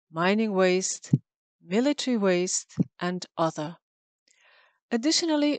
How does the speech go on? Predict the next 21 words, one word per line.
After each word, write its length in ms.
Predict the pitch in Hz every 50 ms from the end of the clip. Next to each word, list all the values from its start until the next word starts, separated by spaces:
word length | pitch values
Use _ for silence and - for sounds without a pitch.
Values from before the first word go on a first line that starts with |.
| - 196
the 120 | - 226
tools 500 | - - - 254 254 262 262 262 247 - - _
ask 440 | 196 196 208 214 220 220 - - -
to 100 | - 208
give 240 | 180 - 202 196 185
information 720 | 196 180 - - 160 165 170 175 180 175 - - 180 170 - _ _
on 180 | - 180 180 175
the 120 | 170 180
nature 600 | 175 175 175 190 202 233 240 - - 262 247 240 - - -
of 180 | 185 180 170
the 140 | 165 180 170
mixed 520 | 170 175 185 214 - - - - - - -
waste 440 | 160 165 160 165 170 - - - -
in 100 | - 180
case 380 | - - - 170 170 170 -
you 80 | - 175 - -
entered 460 | 170 180 180 175 - - 170 - - - _ _
multiple 560 | 156 170 170 185 202 214 - 254 - - 214 190
types 380 | - - - 147 - - -
of 100 | 143 139
waste. 400 | - - - - - - - -